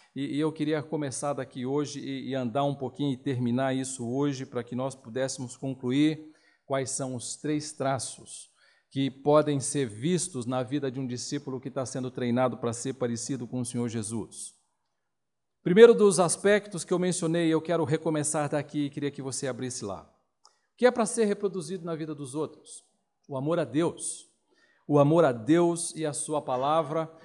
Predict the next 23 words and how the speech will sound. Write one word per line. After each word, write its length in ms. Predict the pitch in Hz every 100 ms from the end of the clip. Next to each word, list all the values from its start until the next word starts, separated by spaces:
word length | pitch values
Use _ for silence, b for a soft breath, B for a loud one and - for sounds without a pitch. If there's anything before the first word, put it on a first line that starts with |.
| B
E 100 | 143
você 340 | 135 147 175
tem 200 | 170 180
aí 160 | 165 170
Mateus 440 | 170 156 175 170
capítulo 440 | - 151 170 175 151
vinte 280 | 151 233 220
e 60 |
dois. 720 | 143 160 185 190 190 - - b b b
Eu 160 | 147 147
vou 160 | 170
pedir 300 | 170 139 165
para 120 | 170
você 320 | 147 151 - 156
dar 160 | 160
uma 140 | 160 151
abridinha 520 | 143 131 127 226 208
lá 200 | 185 185
em 40 |
Mateus 400 | 180 165 170 165
vinte 200 | 165 160
e 40 | 156
dois. 540 | 160 143 - -